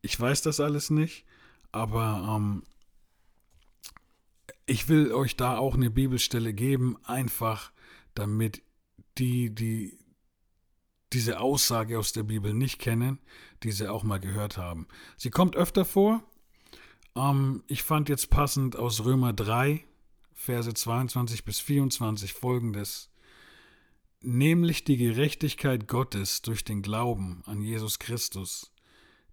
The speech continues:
die zu allen und auf alle kommt, die glauben.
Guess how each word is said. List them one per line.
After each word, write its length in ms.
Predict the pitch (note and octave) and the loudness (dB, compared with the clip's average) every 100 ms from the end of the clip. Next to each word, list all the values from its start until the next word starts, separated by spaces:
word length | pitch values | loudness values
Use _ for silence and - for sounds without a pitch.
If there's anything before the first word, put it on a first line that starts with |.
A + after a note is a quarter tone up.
| - | -8
die 100 | A2+ | -4
zu 240 | - A2+ | -2 -4
allen 480 | - A#2+ C#3+ F3 G3 - | -4 -2 0 0 -2 -8
und 220 | - C#3 B2 | -6 -4 -4
auf 200 | C3+ - | -4 -4
alle 240 | C3+ C3 | -4 -4
kommt, 580 | - C#3 A#2 G2+ - - | 0 0 0 -6 -12 -12
die 100 | G#2 | -8
glauben. 500 | G#2+ A#2+ A2+ F#2 F#2 | -4 -2 -4 -6 -10